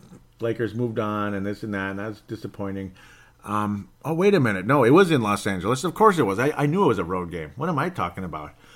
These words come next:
Uh, game five would have been the last game in Target Center. Game five, we had home court advantage. Pardon me.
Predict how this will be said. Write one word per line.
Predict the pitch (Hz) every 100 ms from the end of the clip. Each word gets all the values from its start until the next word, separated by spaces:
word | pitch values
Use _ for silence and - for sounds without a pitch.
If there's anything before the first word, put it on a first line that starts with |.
| - - -
Uh, | 76 82 80 82 82 - _ _ _ _ _ _ _ _ _ _ _ _ _ _ _
game | 139 143
five | 135 127 110 95
would | 101
have | 107
been | 98
the | 92
last | 90 87 -
game | 87
in | 82
Target | 98 87 82
Center. | 92 78
Game | 120 127
five, | 110 98 87
we | 127
had | 220 113
home | 113 113
court | 110 95
advantage. | 85 87 85 78 - - -
Pardon | 185 214 127
me. | 92 80